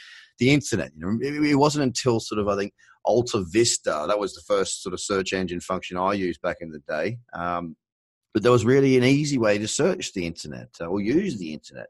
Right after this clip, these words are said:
That was the breakthrough moment, or one of the breakthrough moments, to actually get people using the internet. Now,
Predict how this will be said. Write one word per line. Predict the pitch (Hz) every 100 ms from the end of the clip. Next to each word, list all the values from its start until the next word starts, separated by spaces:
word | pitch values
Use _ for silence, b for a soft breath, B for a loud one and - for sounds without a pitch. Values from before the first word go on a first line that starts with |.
| B B B _
That | 143 170
was | 170 127
the | 113
breakthrough | 117 117 - 113 104
moment, | 98 113 135 90 90
or | 90
one | 92 113
of | 110 143 104
the |
breakthrough | 90 90 - 95 87
moments, | 92 92 95 -
to | 104
actually | 104 - 104
get | 95 104 113
people | 104 107
using | 92 110 135 117 95 85
the | 92 110
internet. | 143 - 82 65
Now, | 101 104